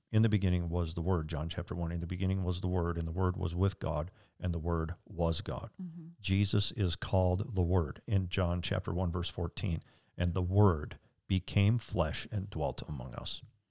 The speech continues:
Speaker 1: That was Jesus becoming flesh and dwelling among us.
Speaker 2: Amen.
Speaker 1: Amen. You know what I think we're gonna do? I think we're gonna close this one. And,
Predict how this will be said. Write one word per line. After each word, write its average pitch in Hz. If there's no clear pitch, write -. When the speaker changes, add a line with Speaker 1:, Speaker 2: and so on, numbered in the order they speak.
Speaker 1:
That 82
was 73
Jesus -
becoming 85
flesh 87
and 87
dwelling 80
among 76
us. -
Speaker 2:
Amen. 175
Speaker 1:
Amen. 95
You 113
know 127
what 135
I 117
think 120
we're 120
gonna 113
do? 110
I 104
think 123
we're 117
gonna 107
close 107
this 110
one. 98
And, 98